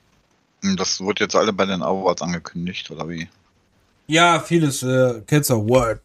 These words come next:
Speaker 2: Premiere.
Speaker 1: Hm. Was ist denn ein bestes Ongoing-Spiel? Ongoing.
Speaker 2: Ähm, das, äh, weiterhin supported wird und das hat Cyberpunk gewonnen.
Speaker 1: Ach so. Mhm.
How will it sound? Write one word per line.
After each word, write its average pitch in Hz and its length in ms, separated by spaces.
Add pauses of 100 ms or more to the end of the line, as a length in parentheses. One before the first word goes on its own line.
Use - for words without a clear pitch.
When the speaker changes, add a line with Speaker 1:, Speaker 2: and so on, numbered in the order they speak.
Speaker 2:
Premiere. 117 580 (760)
Speaker 1:
Hm. 80 600 (3750)
Was - 200
ist - 180
denn 110 100
ein 92 160
bestes - 400
Ongoing-Spiel? 95 1200 (160)
Ongoing. 92 680 (500)
Speaker 2:
Ähm, 135 580
das, - 380
äh, 123 440
weiterhin 139 340
supported - 580
wird 107 200
und 113 120
das 120 120
hat 120 140
Cyberpunk 107 500
gewonnen. 95 300
Speaker 1:
Ach 113 80
so. 98 240 (640)
Mhm. 98 360